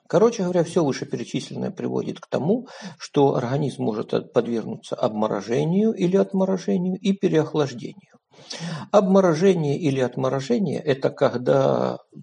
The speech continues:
переохлаждены локально какие-то отдельные периферические части тела –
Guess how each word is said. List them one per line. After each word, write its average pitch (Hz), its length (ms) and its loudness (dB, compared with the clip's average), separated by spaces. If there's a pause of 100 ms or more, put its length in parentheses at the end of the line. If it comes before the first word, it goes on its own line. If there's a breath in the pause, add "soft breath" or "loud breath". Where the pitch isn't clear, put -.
(220)
переохлаждены 139 960 2
локально 175 580 2 (220 loud breath)
какие-то - 480 -2
отдельные 156 480 0
периферические - 720 -4
части - 380 -2
тела – - 400 -8